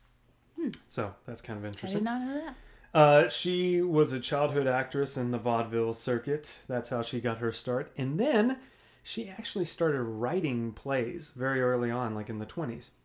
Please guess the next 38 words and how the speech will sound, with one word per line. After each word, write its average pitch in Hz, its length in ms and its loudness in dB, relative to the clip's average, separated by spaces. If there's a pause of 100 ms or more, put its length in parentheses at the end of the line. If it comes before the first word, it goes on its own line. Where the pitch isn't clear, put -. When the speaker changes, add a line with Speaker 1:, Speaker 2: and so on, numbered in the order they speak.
Speaker 2:
She 240 80 -6
Speaker 1:
Mm-hmm. - 180 -4
Speaker 2:
started 165 320 2
writing 127 380 0
plays. 113 380 0 (600)
And 127 680 2
one 139 180 2
of 175 160 -2
her 156 160 0
plays, 123 760 0
uh, 113 380 -2
in 123 140 -2
the 113 80 -2
late 139 240 -2
twenties, 123 520 -4
I 123 60 -4
don't 120 120 -2
know 117 100 0
exactly 113 360 -2
what 110 200 -4
year 120 120 0
it 110 60 -2
was, 110 200 -2
was 117 180 -8
just - 280 -6
called 104 240 -10
Sex. - 600 -6 (120)
Speaker 1:
<laughs> - 720 -2 (140)
Speaker 2:
And 127 460 4
she 214 280 0
was 233 320 4
arrested 170 680 -2 (280)
for 131 180 0
that. 113 360 0 (420)
And 127 340 0
that 123 220 0
play 127 300 0
was 117 400 2